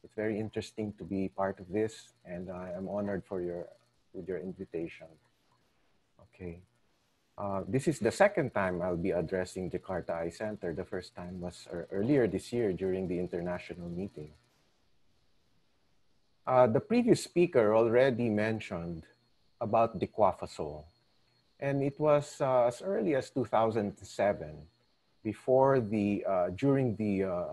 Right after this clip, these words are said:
first dry eye workshop called Juice, that they were already hinting at something like this. They may not have hinted exactly towards diquafosol, but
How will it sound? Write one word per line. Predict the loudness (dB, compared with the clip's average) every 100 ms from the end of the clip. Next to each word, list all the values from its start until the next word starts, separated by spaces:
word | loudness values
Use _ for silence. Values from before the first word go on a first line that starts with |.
| -4
first | -2 -2 -4 -20 _
dry | 0 4 6
eye | 4 2 0
workshop | 0 -2 -4 -6 -8 _ -4
called | -2 -2 -6
Juice, | -2 0 0 -6 -16 _ _ _ _ _ _ _
that | 0 2 4
they | 4
were | 6 6
already | 4 4 4 2 0
hinting | 0 -2 -2 -2 0 -2 -8 _ _ _ _
at | -12 -8
something | -6 -6 -4 -4
like | -6 -2
this. | -2 -2 -8 -20 _ _ _ _ -8
They | -6
may | -2 0 0
not | 0 -2 -4
have | -4 -2 -2 -6 -14 -6
hinted | -4 -2 -4 -4
exactly | -6 -8 -4 -4 -4 -6 -6 -4
towards | -2 -2 -4
diquafosol, | -10 0 2 2 -2 -6 -6 -6 -10 _ _ _ _ _
but | -6 -6